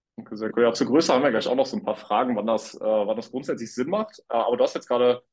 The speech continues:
angesprochen, damit startet auch meistens immer so unsere Arbeit, wenn wir halt einen neuen Kunden onboarden,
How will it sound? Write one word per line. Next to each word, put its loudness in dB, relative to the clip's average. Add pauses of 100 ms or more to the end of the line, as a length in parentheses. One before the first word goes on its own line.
(280)
angesprochen, -4
damit 0
startet -4
auch -6
meistens -6
immer 2
so -8
unsere -4
Arbeit, 2
wenn -10
wir -2
halt -10
einen -12
neuen -2
Kunden -12
onboarden, 2